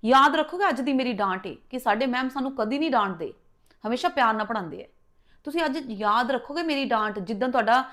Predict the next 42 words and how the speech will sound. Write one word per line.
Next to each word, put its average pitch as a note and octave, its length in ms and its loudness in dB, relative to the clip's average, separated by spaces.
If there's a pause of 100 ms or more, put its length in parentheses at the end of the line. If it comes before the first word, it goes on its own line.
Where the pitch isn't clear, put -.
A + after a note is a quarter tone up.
(260)
ਵੇਟਿੰਗ A#3+ 440 2
ਲਿਸਟ C4+ 300 -2
'ਚ, - 60 -2
ਸਿਲੈਕਸ਼ਨ A#3+ 480 0
'ਚ C4+ 80 -6
ਨਾਮ G3+ 380 4
ਆ F3+ 80 0
ਗਿਆ F3 120 -4
ਤੁਹਾਡਾ। F#3 340 -14 (760)
ਸਿਲੈਕਸ਼ਨ A#3+ 400 -2
ਉਹੀ C#4+ 180 2
ਲੈ D4+ 120 2
ਕੇ D4 140 -4
ਜਾਊਗਾ B3+ 400 2
ਜਿਹੜਾ A#3+ 240 0
ਇਹ C#4 40 0
ਬਹਾਨਿਆਂ A3 500 -2
ਤੋਂ D4 220 -4
ਉੱਪਰ G#3 340 -10
ਉੱਠ G3 120 -6
ਜਾਂਦਾ - 300 -16
ਹੈ। A3+ 80 -20 (420)
ਉਹਨੂੰ E4 180 0
ਕੋਈ F4 120 0
ਫਰਕ D4 220 2
ਨਹੀਂ C4+ 120 0
ਪੈ A3+ 160 2
ਰਿਹਾ। C3+ 200 -4 (840)
ਕਈ B3+ 140 0
ਇਹੋ C#4 140 4
ਜਿਹੇ D4 120 4
ਅੰਦਰ B3+ 220 2
ਹੋਏ G#3+ 200 4
ਬੈਠੇ C4+ 280 0
ਬੱਚੇ, D4+ 520 0
ਉਹਨਾਂ C4 220 2
ਨੂੰ D4 80 2
ਕੋਈ C#4 220 4
ਫਰਕ C4+ 260 2
ਨਹੀਂ C#4 140 2
ਪੈ C4 180 0
ਰਿਹਾ। A#3+ 320 0